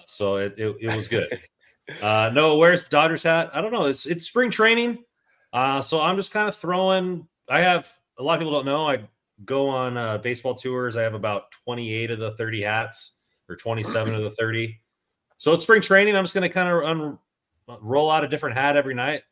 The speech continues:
Speaker 1: Uh, the only hat I will not be wearing are the Giants 'cause screw them. And
Speaker 2: I almost
Speaker 1: maybe,
Speaker 2: wore the Yankee hat.
Speaker 1: maybe the, maybe the Rangers or something like that. So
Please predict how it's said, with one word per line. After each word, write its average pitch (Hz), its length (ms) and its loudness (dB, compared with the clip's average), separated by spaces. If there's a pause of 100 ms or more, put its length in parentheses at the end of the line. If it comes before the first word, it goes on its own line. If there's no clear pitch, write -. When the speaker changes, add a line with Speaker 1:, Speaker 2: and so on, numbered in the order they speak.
(180)
Speaker 1:
Uh, 104 200 -4
the 107 80 -6
only 120 200 -4
hat 123 240 -6
I 113 80 -4
will 110 120 -4
not 110 180 -6
be 110 80 -6
wearing 107 280 -4
are 101 80 -4
the 90 80 -16
Giants 101 400 -6
'cause 87 340 -8
screw - 440 -8
them. 110 240 -6 (340)
And 98 320 -2
Speaker 2:
I 117 100 6
almost 139 360 4
Speaker 1:
maybe, - 80 0
Speaker 2:
wore 131 100 6
the 123 120 -2
Yankee 117 320 0
hat. 90 100 -2
Speaker 1:
maybe 170 180 6
the, 143 240 6 (400)
maybe 131 220 2
the 123 100 0
Rangers 110 380 -2
or 92 40 -10
something 104 200 -10
like 95 140 -8
that. 92 180 -4
So 95 300 -4